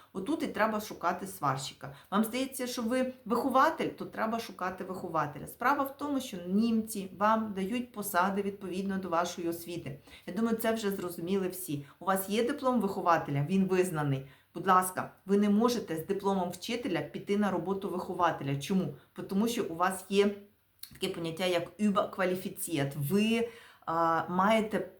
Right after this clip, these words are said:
пере-, вищу кваліфікацію, а платити вам будуть відповідно, е, вашого диплому. І якщо ви вчитель, то ви тоді скажете: "А мені, будь ласка, на одну тисячу більше". Вас ніхто не візьме на роботу. Коли влаштовувалася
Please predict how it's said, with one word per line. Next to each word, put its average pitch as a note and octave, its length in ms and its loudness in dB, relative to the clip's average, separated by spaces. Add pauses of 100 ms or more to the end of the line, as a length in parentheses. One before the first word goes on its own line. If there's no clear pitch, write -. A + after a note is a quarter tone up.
(100)
пере-, G#3 520 4
вищу G#3 380 0
кваліфікацію, G#3 960 0
а F3+ 80 2
платити A#3+ 520 -2
вам E3+ 220 0
будуть C#3 340 -4
відповідно, G#3 720 -2 (400)
е, E3+ 340 2
вашого F#3+ 540 2
диплому. G3 800 0 (160)
І G3+ 100 0
якщо G3 420 -2
ви A3+ 60 0
вчитель, B3 400 -4
то F3+ 220 -4
ви F#3+ 140 0
тоді G3+ 240 -2
скажете: G3 440 -2
"А F3+ 60 2
мені, F#3 200 2
будь G#3 160 -2
ласка, G3 280 -2
на F3 120 0
одну F3 220 -2
тисячу F#3+ 400 -10
більше". F3 440 -4
Вас D#3 200 -6
ніхто D#3+ 220 -10
не E3+ 120 -8
візьме D#3+ 300 -6
на D#3+ 140 0
роботу. D#3 460 -4 (180)
Коли F#3 160 -4
влаштовувалася D#3+ 960 -2